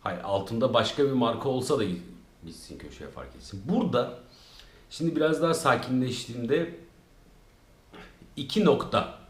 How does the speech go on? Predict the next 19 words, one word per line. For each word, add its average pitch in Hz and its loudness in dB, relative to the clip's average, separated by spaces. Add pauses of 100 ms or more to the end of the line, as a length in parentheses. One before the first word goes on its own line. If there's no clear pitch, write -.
(600)
çok 101 -2
önemli 76 -6 (640)
burada. 67 -14 (1080)
Tabii 185 4
ki 113 -4
de 123 2
motoru 104 2
çekmem 92 -4
gerekebilir. 80 -8 (580)
Tabii 190 0
ki 170 -8
de 156 0
bir 139 -6
organizasyon 98 -2
vardır, 85 -2
bir - -10
şey 85 -4
vardır 76 -8
önünde. 69 -14